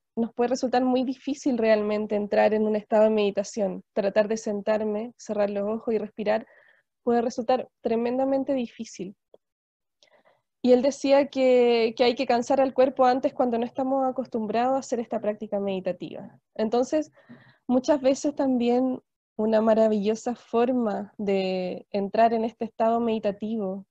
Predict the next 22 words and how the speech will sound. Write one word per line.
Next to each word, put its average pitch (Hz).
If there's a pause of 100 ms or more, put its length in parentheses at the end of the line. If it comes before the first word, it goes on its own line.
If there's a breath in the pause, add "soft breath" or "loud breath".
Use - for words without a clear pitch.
que 214
reduce 208
al 214
mínimo 202
todos 233
estos 247
focos 240
de 220
estrés, 208
ansiedad 202
y 202
angustia, 202 (300)
y 208
todos 220
los -
focos 254
de 220
la 214
enfermedad 208
también, 208 (880 soft breath)
es 254
primero, 262